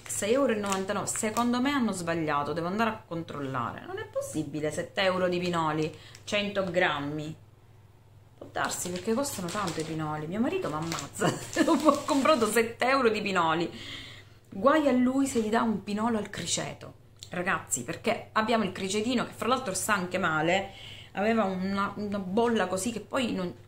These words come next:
è scoppiata, non lo so, non c'è più, ma sta benissimo adesso, da che stava per morire che adesso è risuscitata. E ogni tanto gli diamo i pinoli. Ma sette euro di pinoli, signori, non si può, no, no, non può essere. Allora, ragazzi,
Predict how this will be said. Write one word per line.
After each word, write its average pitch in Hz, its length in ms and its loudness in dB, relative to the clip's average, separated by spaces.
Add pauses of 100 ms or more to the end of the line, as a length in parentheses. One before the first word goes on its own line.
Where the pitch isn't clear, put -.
(240)
è 202 80 -10
scoppiata, 170 600 -4
non 156 120 -4
lo 170 60 -2
so, 175 140 -6
non 185 120 -2
c'è 254 200 0
più, 247 180 -2
ma 196 280 0
sta 233 200 -2
benissimo 185 540 -2
adesso, 151 320 -2
da 175 100 -2
che 208 80 -2
stava 240 300 2
per 240 140 2
morire 254 380 2
che 190 160 -2
adesso 214 360 -2
è 170 120 0 (280)
risuscitata. 214 1000 2 (680)
E 262 80 -2
ogni 277 180 4
tanto 302 240 0
gli 190 80 -2
diamo 202 200 2
i 156 40 0
pinoli. 220 480 0
Ma - 80 -6
sette 262 400 0
euro 262 240 2
di 247 100 0
pinoli, 262 520 0
signori, 285 640 4
non 381 180 0
si 415 80 -2
può, 554 140 4
no, 539 60 4
no, 480 300 0
non 587 380 -6
può 554 80 -6 (100)
essere. - 460 -4
Allora, 156 280 2
ragazzi, 196 460 2